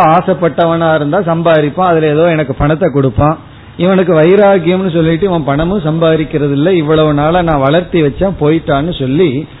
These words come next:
எத்தனையோ பேர்த்துக்கு அப்பிரியம் வரும். அதெல்லாம் நம்ம பார்க்க வேண்டாம். மோட்சத்திற்கு வரும் பொழுது பலருக்கு அப்பிரியம் வரும்.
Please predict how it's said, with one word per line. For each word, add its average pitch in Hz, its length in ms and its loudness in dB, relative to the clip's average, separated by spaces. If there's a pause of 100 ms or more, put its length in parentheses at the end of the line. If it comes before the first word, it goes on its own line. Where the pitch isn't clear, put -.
(240)
எத்தனையோ 165 540 0
பேர்த்துக்கு 175 460 0
அப்பிரியம் 156 500 0
வரும். 131 260 0 (600)
அதெல்லாம் 151 460 -2
நம்ம 147 200 -4
பார்க்க 147 420 -2
வேண்டாம். 135 480 -4 (460)
மோட்சத்திற்கு 170 840 -4
வரும் 135 280 0
பொழுது 156 340 0 (120)
பலருக்கு 214 520 0
அப்பிரியம் 170 520 -2
வரும். 127 300 -2